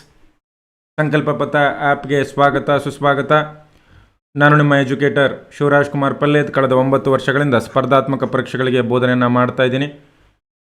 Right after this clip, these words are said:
ಎಲ್ರಿಗೂ ಕೂಡ ಸಂಕಲ್ಪ ಸಮಾಚಾರಕ್ಕೆ ಸ್ವಾಗತ.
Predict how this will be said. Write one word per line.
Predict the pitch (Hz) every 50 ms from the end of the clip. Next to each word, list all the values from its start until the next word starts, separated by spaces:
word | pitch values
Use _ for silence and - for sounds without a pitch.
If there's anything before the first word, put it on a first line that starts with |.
| _ _ -
ಎಲ್ರಿಗೂ | 151 151 147 151 151
ಕೂಡ | 151 160 151 143 117 104 - - - - _ _ _ _ _ _
ಸಂಕಲ್ಪ | - - - 160 156 - 156 143 - -
ಸಮಾಚಾರಕ್ಕೆ | 147 139 131 - - - 139 135 135 135 135 131 - 135 127 131 127 - 135 127 123 127 123
ಸ್ವಾಗತ. | 123 - - 131 131 131 135 127 127 -